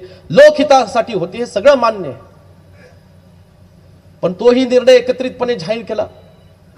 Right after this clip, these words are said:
अस्वस्थता झाली आमच्या सगळ्यांमध्ये की काय करायचं. आज तुम्ही इथं आलेला आहात, वेळात वेळ काढून काँग्रेस पक्षाच्या कार्यकर्त्यांना आपण मार्गदर्शन द्याल, दिशा द्याल. परंतु मला एकच सांगायचं आहे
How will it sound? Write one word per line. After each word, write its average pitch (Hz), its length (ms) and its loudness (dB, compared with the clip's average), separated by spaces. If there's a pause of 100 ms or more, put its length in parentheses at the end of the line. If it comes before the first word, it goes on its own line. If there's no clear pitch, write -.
(260)
अस्वस्थता 254 580 -2
झाली 233 280 0
आमच्या 254 260 0
सगळ्यांमध्ये 196 500 -6 (460)
की 185 60 -14
काय 208 240 0
करायचं. 143 380 -8 (1200)
आज 269 220 2
तुम्ही 302 200 -2
इथं 302 160 4
आलेला 302 300 6
आहात, 254 220 0 (720)
वेळात 247 280 0
वेळ 254 180 4
काढून 208 260 -6 (1040)
काँग्रेस 247 340 2
पक्षाच्या 269 400 0
कार्यकर्त्यांना 262 640 0
आपण 254 260 0
मार्गदर्शन 254 600 0
द्याल, 262 200 2
दिशा 240 340 -4
द्याल. 185 200 -6 (1000)
परंतु 247 220 -6
मला 269 200 4
एकच 254 380 0
सांगायचं 180 400 -4
आहे 131 80 -10